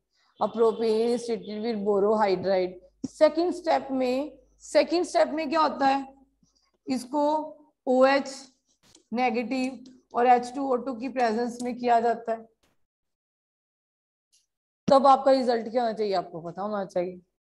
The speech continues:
डायरेक्ट नहीं कोई पूछता आपको, when this is reacted to this,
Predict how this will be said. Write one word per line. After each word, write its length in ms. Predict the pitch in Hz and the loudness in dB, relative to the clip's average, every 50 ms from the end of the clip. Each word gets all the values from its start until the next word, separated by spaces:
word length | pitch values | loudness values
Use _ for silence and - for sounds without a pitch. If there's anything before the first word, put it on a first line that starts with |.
| _ _ _ _ _ _ - | _ _ _ _ _ _ 2
डायरेक्ट 440 | 185 202 208 214 214 220 220 220 226 | 4 6 8 8 8 6 6 4 0
नहीं 140 | 254 269 277 | 0 0 2
कोई 120 | 311 294 | 2 0
पूछता 460 | 247 220 254 247 240 240 - - 254 254 254 254 254 - - _ _ _ _ _ _ | 0 -2 -4 -6 -6 -8 -2 2 2 2 2 0 -4 -10 -20 _ _ _ _ _ _
आपको, 380 | - 214 220 214 - - 254 233 | 4 4 4 4 4 4 4 6
when 320 | 220 247 254 254 254 240 | 6 6 6 4 2 0
this 240 | 214 254 262 240 - | 0 0 -2 -2 -2
is 240 | - 254 247 240 226 | -4 -2 -2 0 0
reacted 680 | 208 214 214 - - 214 220 202 214 - 208 208 202 185 | -2 -2 -4 -6 -4 -4 -4 -4 -4 -4 -6 -6 -4 -4
to 80 | 208 196 202 196 190 180 | -4 -4 -2 -4 -6 -6
this, 180 | 190 190 170 | -6 -6 -6